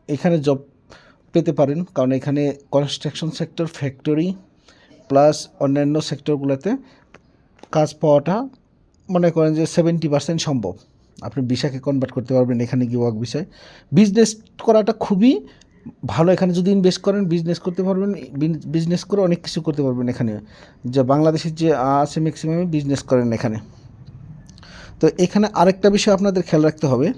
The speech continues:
যে এদেশে আপনি যাওয়ার পরে এখানে যে আপনি যে কাজ করেন, তাহলে কিন্তু আপনার স্যালারি মানে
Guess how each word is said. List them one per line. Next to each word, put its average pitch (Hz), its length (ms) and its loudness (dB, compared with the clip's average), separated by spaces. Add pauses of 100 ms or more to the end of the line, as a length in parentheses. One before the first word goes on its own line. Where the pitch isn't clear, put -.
(680)
যে 143 100 -2
এদেশে 170 420 -2
আপনি 180 280 -2 (220)
যাওয়ার 151 320 6
পরে 160 260 4
এখানে 165 260 -2
যে 160 160 -2 (280)
আপনি 143 240 -2
যে 139 60 -4
কাজ 180 300 2
করেন, 123 340 2 (120)
তাহলে 143 200 2
কিন্তু 165 200 0
আপনার 175 160 0
স্যালারি 156 460 0 (480)
মানে 139 240 0